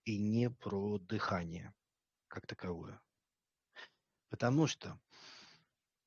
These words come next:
парасимпатика и симпатика у нас устроены по принципу электрического автомата в электрощитке. Либо-либо.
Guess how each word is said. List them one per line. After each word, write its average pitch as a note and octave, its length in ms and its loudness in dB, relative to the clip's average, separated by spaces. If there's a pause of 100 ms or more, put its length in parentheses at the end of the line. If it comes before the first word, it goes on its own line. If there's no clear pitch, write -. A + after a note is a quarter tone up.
(140)
парасимпатика B2 880 2 (240)
и G#2+ 80 -6
симпатика G#2 480 -4
у G2+ 40 -2
нас A2 160 0
устроены B2+ 460 0
по - 140 -8
принципу G2+ 640 -4 (140)
электрического G#2 640 -4
автомата G#2 520 0
в F2 80 -8
электрощитке. F#2 800 -10
Либо-либо. A2 1040 0